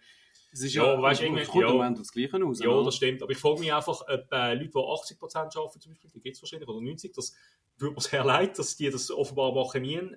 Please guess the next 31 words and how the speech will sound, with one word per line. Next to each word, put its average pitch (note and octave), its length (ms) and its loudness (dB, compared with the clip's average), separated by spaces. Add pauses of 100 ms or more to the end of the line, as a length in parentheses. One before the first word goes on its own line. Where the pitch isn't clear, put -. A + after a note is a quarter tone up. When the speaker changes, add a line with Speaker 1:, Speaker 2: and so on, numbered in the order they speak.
Speaker 2:
ähm, D#3+ 720 -8 (420)
um C#3+ 80 -10
ihr D3+ 100 -6
Studium D#3+ 340 -8
finanzieren. D#3 800 -6
Aber C#3 140 -6
das D#3 180 -8
finde D3+ 220 -10
ich, - 80 -16 (300)
wenn F#3 240 -2
man F#3 80 0
dann E3+ 120 0
gar F3 200 6
nicht G3 120 0
zum F3 120 -8
Studieren F#3 360 4
kommt, F3 180 0
muss C#3+ 80 -6
man D3+ 80 -8
sich C#3+ 100 -8
die - 40 -14
Frage D3 280 2 (100)
stellen, C3+ 360 -2
wieso A#2+ 140 -6
studiert C#3+ 360 -6
man D3 100 -6
überhaupt, C3 360 -4
oder? B2+ 160 -4
Wenn B2 100 -4
man B2 180 -8
eigentlich B2+ 260 -6